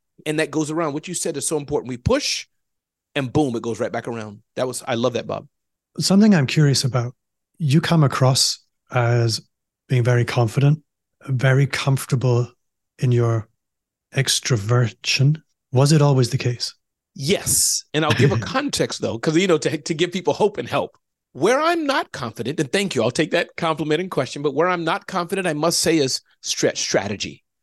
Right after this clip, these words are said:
Speaker 1: I've built several companies that have generated, and this is not directly what you asked, but I just wanna share the vulnerable side of Ramon. I built several companies, and I can gen-, and I can generate several hundred thousand, low one or two million in revenue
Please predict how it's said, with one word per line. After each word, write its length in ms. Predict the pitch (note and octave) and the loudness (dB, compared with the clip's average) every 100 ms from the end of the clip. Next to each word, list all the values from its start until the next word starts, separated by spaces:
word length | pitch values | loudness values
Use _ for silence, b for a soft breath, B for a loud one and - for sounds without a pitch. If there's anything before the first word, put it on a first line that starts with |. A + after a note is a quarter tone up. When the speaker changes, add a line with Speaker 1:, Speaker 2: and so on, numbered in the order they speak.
| _ | _
Speaker 1:
I've 240 | - E3 A#2+ | -2 -2 2
built 240 | E3 F#3 | 2 2
several 300 | - D#3+ A3+ | 0 0 0
companies 380 | A#3 C#3+ C#3 C3+ | 0 -2 -2 -2
that 80 | C#3 | -2
have 100 | B2 | -2
generated, 420 | C#3 C#3+ C#3 C#3+ | -2 2 2 0
and 60 | D3+ | -2
this 120 | D#3+ | -4
is 120 | C3+ | -2
not 180 | D3 - C3+ | -4 -4 -6
directly 260 | C3+ E3+ | -6 -4
what 120 | D#3 | -4
you 80 | C3+ | 0
asked, 260 | C3+ G3 - | 0 0 -4
but 80 | B2+ | -2
I 80 | |
just 200 | B2+ C#3 | -2 -6
wanna 140 | C3 B2 | -8 -6
share 380 | - D3+ C3+ C3+ B B B _ | -2 0 -2 -4 B B B _
the 80 | E3 | -2
vulnerable 540 | C3+ G#3 A3 F3+ C#3 | 2 2 4 4 2
side 280 | C#3 - D#3+ | 0 0 0
of 120 | C#3+ | 0
Ramon. 280 | B2 G#2+ E2 - _ b b b b | -4 -8 -12 -18 _ b b b b
I 100 | D#3 | -2
built 180 | D3+ E3 | 0 0
several 280 | - E3+ A3 | 0 0 0
companies, 400 | D#3 C#3+ D3 C#3 | -2 -2 -2 -2
and 100 | C3 | -4
I 60 | |
can 160 | C#3 C#3+ | -4 -4
gen-, 160 | C#3+ - | -4 -2
and 100 | C#3+ | -2
I 120 | D3 | -2
can 200 | E3 D3+ B B | -2 -6 B B
generate 480 | C#3+ E3+ D#3 D#3 | 0 2 2 0
several 240 | - C3+ B2 | -4 -4 -6
hundred 220 | A#2 A2+ | -8 -4
thousand, 440 | E3+ E3 D3+ D#3 | 0 2 0 -2
low 220 | C#3 C#3 C#3 | -2 0 0
one 240 | B2+ C3 | -2 -8
or 40 | |
two 160 | B2+ C#3 | -8 -8
million 260 | C3 C3+ B2+ | -4 -2 -2
in 60 | |
revenue 380 | A#2+ A#2 B2 A#2+ | -4 -4 -8 -10